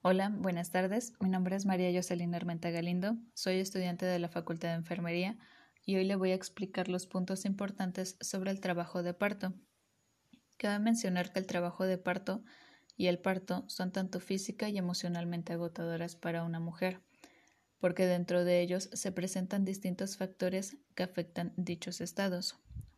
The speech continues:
Por ejemplo, cuando se inicia el trabajo de parto, se van a comenzar a sentir las contracciones. Dentro de todo el trabajo de parto, o solamente periodos,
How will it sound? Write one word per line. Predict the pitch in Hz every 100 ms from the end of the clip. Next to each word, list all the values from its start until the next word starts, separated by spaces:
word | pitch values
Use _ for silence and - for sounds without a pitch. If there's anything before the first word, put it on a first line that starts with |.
| -
Por | 185
ejemplo, | 180 - 190 196 190 226 - - - - _ _ _ _ _
cuando | 190 185
se | 190
inicia | 202 190 196 220
el | 208
trabajo | 202 185 - 202
de | 196
parto, | 196 208 196 190 196 - - - _ -
se | - 190
van | 190 185
a | 185
comenzar | 190 180 180 175 180 180
a |
sentir | 180 175 175
las | 170 170
contracciones. | - 170 170 170 208 196 190 - - _ _ _ _ - - _ _
Dentro | - 190 185 190
de | 185 185 180 - _ -
todo | 202 214
el | 233
trabajo | 226 190 185 196
de | 185
parto, | 185 185 180 - 196 196 - _ _ _ _ _ _ _ _ - -
o | - 185
solamente | 196 185 180 180 180 180
periodos, | - 185 190 190 196